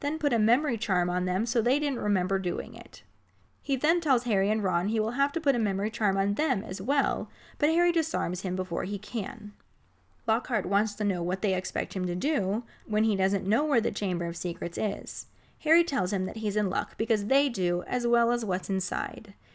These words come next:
They direct him at one point to Moaning Myrtle's bathroom and make him go in first. When Moaning Myrtle sees them, she wonders what they want and looks very flattered when Harry says, "To ask you how you died."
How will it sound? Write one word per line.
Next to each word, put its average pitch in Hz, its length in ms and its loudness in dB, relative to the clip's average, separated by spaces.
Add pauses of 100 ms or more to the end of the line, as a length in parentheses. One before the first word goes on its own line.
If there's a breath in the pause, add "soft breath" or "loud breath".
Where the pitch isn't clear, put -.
(140 soft breath)
They 226 140 4
direct 220 420 0
him 269 180 -2
at 247 140 2
one 240 340 2
point 190 380 -6
to 220 120 -2
Moaning 208 320 2
Myrtle's 208 300 0
bathroom 190 460 0
and 190 160 0
make 190 200 -2
him 220 180 -2
go 185 160 0
in 196 140 -4
first. - 560 -8 (420 soft breath)
When 208 180 2
Moaning 208 300 2
Myrtle 294 260 2
sees 175 300 -4
them, 196 320 0
she - 180 -4
wonders 233 420 0
what 240 180 0
they 233 120 0
want - 400 -4
and 202 160 -2
looks 202 240 -4
very 254 400 2
flattered 175 460 -4
when 196 160 -4
Harry 190 280 0
says, 175 420 -4
"To - 180 -2
ask 214 400 -4
you 269 100 -2
how 196 200 -2
you 214 180 -4
died." - 560 -4